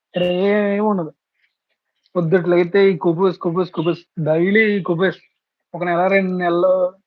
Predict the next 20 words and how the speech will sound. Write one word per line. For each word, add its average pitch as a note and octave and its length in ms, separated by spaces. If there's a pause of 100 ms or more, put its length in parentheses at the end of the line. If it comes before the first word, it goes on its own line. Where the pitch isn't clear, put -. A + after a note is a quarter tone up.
(280)
"ఏంట్రా F3 420
బాబు" E3+ 280
అనిపిస్తది F3+ 460
ఈ F3 100
టిఫిన్‌కి. E3+ 400 (720)
ఆ D3+ 80
తర్వాత C#3+ 300
ఇంకా F3+ 240 (180)
తప్పదు E3+ 300
కదా, F3+ 200 (220)
ఆటోమేటిక్‌గా D#3 460
అలవాటు D#3+ 220
అవుతది C#3+ 280 (400)
ఎవరైనా F3 340
అంతే. E3 200 (2250)
ఆహార F#3+ 360
ప్రియులు G3+ 320
ఎవరైనా G3 320
కోయిటే G3 360
రావాలంటే F#3 540